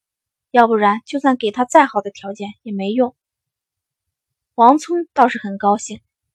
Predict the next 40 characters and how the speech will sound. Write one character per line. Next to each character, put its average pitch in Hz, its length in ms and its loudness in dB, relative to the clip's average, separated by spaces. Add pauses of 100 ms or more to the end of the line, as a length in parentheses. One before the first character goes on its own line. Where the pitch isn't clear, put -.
(920)
虽 320 220 -2
然 285 360 2
他 - 160 -12
很 262 220 0
早 214 320 0
就 233 140 -2
不 226 100 -12
上 220 240 -2
学 202 360 -8
开 247 80 -6
始 - 120 -12
干 220 220 -6
活 - 260 -14
了， 220 140 -12 (800)
但 285 140 0
是 277 80 0
家 311 220 4
里 269 140 2
的 233 100 0
钱 214 480 -8
都 277 120 -2
是 262 80 -2
胡 - 240 -6
桃 226 160 -4
儿 220 200 0
统 202 320 -12
一 277 180 -6
给 214 120 -6
管 - 260 -10
着 190 160 -14
的， - 20 -20 (840)
他 - 100 -8
手 294 220 2
里 302 120 2
并 285 240 0
没 214 80 0
有 214 140 -2
多 214 160 0
少 185 160 -6
钱。 - 240 -14